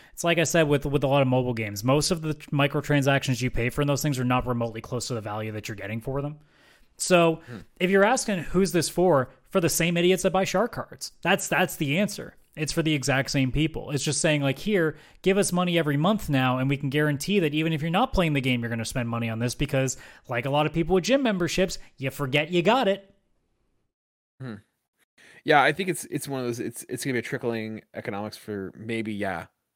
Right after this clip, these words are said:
Speaker 2: their, their current users, but I don't know.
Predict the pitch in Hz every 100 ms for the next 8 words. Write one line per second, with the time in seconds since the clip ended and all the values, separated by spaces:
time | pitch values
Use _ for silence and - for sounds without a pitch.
0 | _ 104 107 110 107 - 120 80 104 110
1 | 101 - - 127 95 - _ _ _ _
2 | _ _ - 185 160